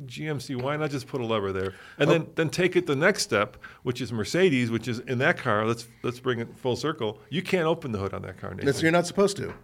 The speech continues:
Speaker 2: The Germans don't want you to do it.
Speaker 1: It, are they having, you know, are they taking the, the mickey out of us, as you
Speaker 2: Yes,
Speaker 1: would say?
Speaker 2: because there's a
Speaker 1: Why?
Speaker 2: large filter there. They don't want you touching it with your contaminated American
Speaker 1: <laughs>
Speaker 2: hands.
Speaker 1: Why not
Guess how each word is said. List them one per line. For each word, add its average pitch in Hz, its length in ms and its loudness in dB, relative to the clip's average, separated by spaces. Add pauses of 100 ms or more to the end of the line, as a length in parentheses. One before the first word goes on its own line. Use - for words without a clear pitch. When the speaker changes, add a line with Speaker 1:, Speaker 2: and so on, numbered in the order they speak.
(120)
Speaker 2:
The 131 100 2
Germans 147 320 2
don't 151 100 2
want 147 160 0
you 123 60 -8
to 123 80 0
do 156 160 0
it. 92 100 -4 (160)
Speaker 1:
It, 165 220 -6
are 165 100 4
they 170 100 2
having, 170 380 0
you 147 80 0
know, 117 340 0
are 117 80 -2
they 127 120 4
taking 143 460 -4
the, 123 180 -8
the 123 80 2
mickey 175 340 4
out 180 140 8
of 170 80 8
us, 214 180 8
as 151 140 6
you 170 80 6
Speaker 2:
Yes, 226 320 10
Speaker 1:
would 190 100 6
say? 208 80 8
Speaker 2:
because 247 240 8
there's 277 160 8
a 240 80 8
Speaker 1:
Why? 226 80 6
Speaker 2:
large 262 380 8
filter 294 400 4
there. 226 180 6
They 208 80 6
don't 262 240 4
want 269 220 2
you 196 60 -4
touching 175 360 0
it 151 80 0
with 165 160 -4
your 165 80 -4
contaminated 156 640 0
American 156 420 0
Speaker 1:
<laughs> 233 120 -2
Speaker 2:
hands. 285 500 0
Speaker 1:
Why 269 140 4 (240)
not - 160 -4